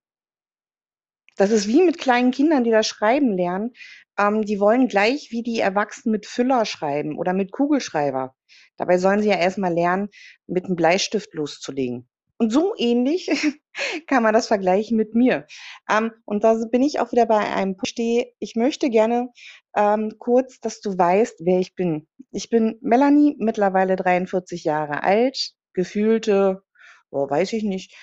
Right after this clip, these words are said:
ähm, fünfunddreißig, Anfang dreißig, wie auch immer, ähm, und experimentiere gerne rum. Jetzt habe ich Podcast kennengelernt und habe gedacht: "Hm, das könnte was für mich sein."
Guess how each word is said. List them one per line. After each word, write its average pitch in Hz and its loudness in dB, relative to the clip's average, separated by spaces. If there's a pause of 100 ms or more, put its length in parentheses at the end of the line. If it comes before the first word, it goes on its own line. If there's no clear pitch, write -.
(220)
ähm, 185 0 (240)
fünfunddreißig, 294 0
Anfang 196 -4
dreißig, 202 -4
wie 180 -4
auch 160 -6
immer, 294 0 (580)
ähm, 233 0 (460)
und 226 -4
experimentiere 233 0
gerne 190 0
rum. 180 -2 (760)
Jetzt 175 -4
habe 214 -2
ich 254 -6 (380)
Podcast - -8 (100)
kennengelernt 123 -8 (600)
und 160 -6
habe 196 2
gedacht: 196 -2 (260)
"Hm, 294 -4 (560)
das - -12
könnte 220 -4
was 202 0
für - -8
mich 214 -4
sein." 139 -6